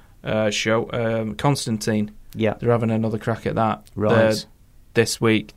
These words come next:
Speaker 1: they've, um, commissioned the pilot. It's definitely happening. David S-, David, David Goyer again.
Speaker 2: Right.
Speaker 1: He, I, I think he pretty much writes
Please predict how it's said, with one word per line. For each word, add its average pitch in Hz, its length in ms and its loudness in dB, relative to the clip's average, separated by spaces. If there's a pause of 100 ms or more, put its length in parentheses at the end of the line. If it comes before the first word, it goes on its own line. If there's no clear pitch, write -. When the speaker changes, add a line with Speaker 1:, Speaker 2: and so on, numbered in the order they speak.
Speaker 1:
they've, 117 420 -2
um, 110 380 0
commissioned 120 360 0
the 110 60 -2
pilot. 107 400 -2 (960)
It's - 120 -10
definitely 117 340 4
happening. 113 340 4
David 123 300 4
S-, - 320 -2
David, 135 320 4 (240)
David 135 320 6
Goyer 123 320 8 (440)
again. 131 520 4 (180)
Speaker 2:
Right. 113 500 2
Speaker 1:
He, - 200 0
I, 117 280 6
I - 20 -2
think 127 200 -2
he 120 100 -4
pretty 120 220 2
much 113 240 -2
writes 113 420 2